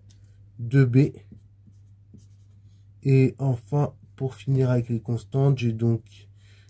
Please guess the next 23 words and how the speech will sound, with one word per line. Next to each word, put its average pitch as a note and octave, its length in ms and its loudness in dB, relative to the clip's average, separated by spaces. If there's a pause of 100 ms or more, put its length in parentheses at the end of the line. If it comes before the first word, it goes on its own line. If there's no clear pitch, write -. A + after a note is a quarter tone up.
(100)
deux C#3+ 180 4
C E3 200 2
plus D3 240 0
deux D3 120 4
C, C#3 260 -2
quatre D#3+ 380 -2
C E3 640 2
moins C#3 500 4 (320)
trois D3 220 -2
C, D#3 500 0 (720)
donc C3+ 320 2 (160)
plus D3+ 240 -2
C. - 380 -8 (880)
Et G#2+ 80 -10
donc G#2+ 240 -8
tout G#2+ 140 -16
ça, C3 340 -4 (600)
ça A#2 180 -8
égale B2+ 300 2
à C#3 180 2 (1120)
x D#3+ 280 -6
au C3+ 60 -2
carré. G#2 280 -6